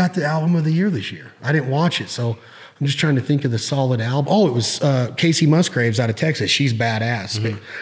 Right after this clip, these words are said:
Speaker 1: She's really, really solid, and she's not even commercialized. Not even a ton of radio play, radio attention, and she got Album of the Year based on, I mean, she's selling out freaking arenas in London and shit, and beautiful songs, and her songwriting's good. But Stapleton, back to Stapleton, that,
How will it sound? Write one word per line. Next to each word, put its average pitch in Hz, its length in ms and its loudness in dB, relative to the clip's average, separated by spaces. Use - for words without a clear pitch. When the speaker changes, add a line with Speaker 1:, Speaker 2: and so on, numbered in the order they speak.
Speaker 1:
She's 143 260 2
really, 120 460 2
really 113 240 2
solid, 110 420 0
and 123 140 2
she's 139 160 2
not 156 220 2
even 170 180 4
commercialized. 139 840 0
Not 131 220 2
even 151 180 6
a 143 40 4
ton 151 220 2
of 147 80 2
radio 147 420 4
play, 151 360 0
radio 147 520 2
attention, 151 480 2
and 120 140 2
she 151 180 0
got 139 220 0
Album 139 400 2
of 127 60 0
the 123 80 0
Year 127 240 2
based 123 360 0
on, 120 300 0
I 156 40 2
mean, 156 120 4
she's - 180 2
selling 165 340 2
out 139 160 0
freaking 120 640 -2
arenas 120 460 2
in 107 100 0
London 117 380 0
and 101 120 -4
shit, 110 300 -6
and 113 360 -4
beautiful 135 420 2
songs, 127 380 0
and 113 80 2
her 117 60 2
songwriting's 123 580 0
good. 131 140 2
But 104 180 -6
Stapleton, 156 500 0
back 143 200 0
to 135 80 -2
Stapleton, 131 540 0
that, 120 200 -2